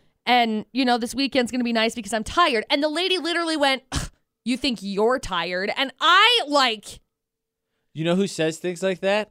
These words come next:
Speaker 1: Douches.
Speaker 2: People that nobody wants to hang out with.
Speaker 1: I seriously stopped and I was like, "Excuse me." I didn't say anything. I
Speaker 2: You
Speaker 1: just was
Speaker 2: should've.
Speaker 1: like, "Oh." And then Lauren, bless her heart, she's just like, "Oh, wow, yeah."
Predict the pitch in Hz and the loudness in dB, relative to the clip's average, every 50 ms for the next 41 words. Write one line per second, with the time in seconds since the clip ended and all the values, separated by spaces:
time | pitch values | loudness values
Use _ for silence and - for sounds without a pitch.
0 | - 226 185 262 320 349 294 185 190 254 208 185 175 143 175 175 156 139 147 147 | -12 -6 0 2 2 4 4 4 4 6 6 6 6 6 6 4 4 4 4 4
1 | 139 147 151 139 131 143 139 - - 139 127 139 135 127 117 113 120 123 107 107 | 4 4 0 -2 -2 -6 -8 -6 -6 -6 -4 -2 -4 -2 -4 -4 -4 -4 -6 -6
2 | 104 98 - - - 427 539 539 - 494 508 508 539 539 539 494 466 - - - | -8 -8 -4 0 2 2 2 4 2 2 4 4 4 2 2 0 0 0 2 4
3 | 427 427 427 339 370 381 392 359 403 392 - - - 480 - - - - - 440 | 4 4 4 4 2 0 2 2 0 -2 0 0 -2 -2 0 -2 -6 -2 0 2
4 | 480 494 466 339 294 240 214 208 208 247 339 349 - _ _ _ _ _ _ _ | 2 2 2 0 0 0 0 0 0 -2 -2 -4 -6 _ _ _ _ _ _ _
5 | _ _ _ - 370 440 466 440 381 320 - 359 349 330 302 285 277 269 - 254 | _ _ _ 2 4 4 4 2 0 -2 -2 0 0 2 2 2 2 0 0 0
6 | 240 240 240 240 247 247 240 - _ _ _ _ _ - 240 285 311 339 302 349 | 0 0 0 0 -2 -4 -6 -10 _ _ _ _ _ -2 2 2 2 2 2 0
7 | - 311 349 - 339 302 311 - 302 330 330 294 254 226 - 302 294 294 330 302 | 0 0 0 2 2 0 0 0 0 2 4 4 4 4 2 2 0 0 0 0
8 | 311 285 330 370 381 349 320 311 302 269 285 285 277 - 311 302 302 226 240 214 | 0 0 0 2 2 2 2 0 0 0 0 0 0 0 -2 -2 -2 2 2 2
9 | 226 233 233 - 311 262 311 294 - 339 - 640 807 740 - 605 698 762 640 480 | 2 2 -2 -6 -8 -8 -8 -6 -6 -4 -2 0 0 2 0 0 0 2 2 2
10 | 508 587 659 587 - - 247 | 2 2 2 2 2 2 2